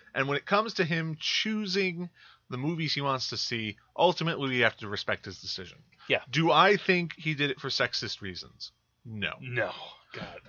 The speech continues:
Speaker 1: Now, do I think that, uh, there are some problems with his decision?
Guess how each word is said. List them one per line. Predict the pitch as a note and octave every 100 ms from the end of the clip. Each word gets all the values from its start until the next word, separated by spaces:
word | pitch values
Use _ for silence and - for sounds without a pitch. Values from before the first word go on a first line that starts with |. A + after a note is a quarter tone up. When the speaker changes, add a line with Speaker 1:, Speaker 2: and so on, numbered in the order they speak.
| -
Speaker 1:
Now, | D3 D3+ D#3 D#3
do | D3+ C#3+ F3
I | D#3+ D#3+
think | D3+ - E3 C#3+ -
that, | C3 B2+ A#2 A2 A#2 - _ _ _ _ _ _ _ _ - _ -
uh, | B2 A#2 A2+ - F#2 _ -
there | B2+ A#2+
are | A2+
some | B2 G#2+
problems | - C#3 D#3 F3+ F3+ E3
with | G#3
his | G3+ F#3
decision? | G3+ - G#3+ A3 A3+